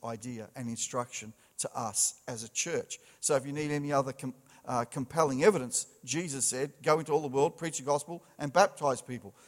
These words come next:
So I think that's fair enough, uh, advice for us to follow. The next part of baptism I want us to look at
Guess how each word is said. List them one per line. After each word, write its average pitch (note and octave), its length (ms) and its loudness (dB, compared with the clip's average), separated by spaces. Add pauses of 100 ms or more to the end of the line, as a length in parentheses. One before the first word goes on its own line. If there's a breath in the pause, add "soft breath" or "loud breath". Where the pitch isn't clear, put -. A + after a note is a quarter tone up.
So C#3 300 2 (240 loud breath)
I C#3+ 80 0
think C#3+ 200 -6
that's D3 320 0 (180)
fair D3 220 2
enough, D3 380 2 (100)
uh, C3+ 360 2 (260 loud breath)
advice C#3+ 680 4
for - 300 -2
us C3 180 -2
to C3 80 -8
follow. G2+ 420 -6 (720 soft breath)
The D3+ 140 4
next F#3 340 0
part F#3 200 6
of D3 80 0
baptism C#3+ 460 0
I C3 40 -2
want C3 200 -2
us B2 100 -4
to C#3 100 -10
look C3+ 220 -10
at C3 180 0